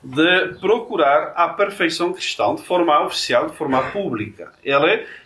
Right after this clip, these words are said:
todos nós, evidentemente, devemos procurar essa perfeição, mas o religioso faz profissão pública de, de, de procurar justamente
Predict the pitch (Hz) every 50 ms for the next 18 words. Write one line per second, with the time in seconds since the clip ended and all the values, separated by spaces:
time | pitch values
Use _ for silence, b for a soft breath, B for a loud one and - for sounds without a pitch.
0 | B B _ - - 127 120 120 113 - - 151 165 190 - - 120 120 110 120
1 | 117 117 139 147 147 135 131 - 185 185 156 117 104 110 113 120 123 113 - -
2 | - 120 - - 123 123 120 117 113 - 120 - - 120 - 143 131 127 - 151
3 | 170 202 - - - _ _ _ - 143 156 156 156 160 170 - - - B B
4 | B B B B 175 160 151 165 185 202 220 214 180 185 180 156 139 156 190 190
5 | - - 190 175 180 - 254 - - - - 240 220 220 - - 202 - 165 147
6 | 147 - - - 220 240 220 202 170 143 113 - - 107 113 123 B B B B
7 | B B B - 135 135 127 135 165 175 180 196 202 - - 139 143 139 135 127
8 | 123 120 120 120 127 127 120 127 135 131 123 113 113 113 117 - 190 208 208 -
9 | - 160 131 123 117 120 - - - 156 - 123 110 107 107 135 139 135